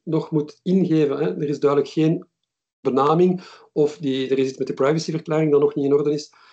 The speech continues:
Ik ga daar straks in detail overlopen, maar dan krijg je een idee van hoe dat we geprobeerd hebben om, hè, als we dan toch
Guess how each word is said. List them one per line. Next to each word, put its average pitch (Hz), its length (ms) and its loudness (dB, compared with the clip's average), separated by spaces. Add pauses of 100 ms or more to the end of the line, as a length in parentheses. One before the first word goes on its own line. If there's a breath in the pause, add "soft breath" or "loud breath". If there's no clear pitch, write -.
(640 soft breath)
Ik - 140 -16
ga 175 80 2
daar 175 80 2
straks 180 220 -4
in 170 80 2
detail 190 500 0
overlopen, 180 480 -2
maar 160 100 2
dan 147 100 4
krijg 170 300 -4
je 185 180 -6
een 156 60 0
idee 165 500 2
van 151 260 -6
hoe 151 140 -2
dat 160 160 -2
we 151 60 0
geprobeerd 143 600 0
hebben 160 200 -2
om, 139 240 0
hè, 156 180 -8
als - 140 -16
we 160 80 -10
dan 127 240 -4
toch 190 280 0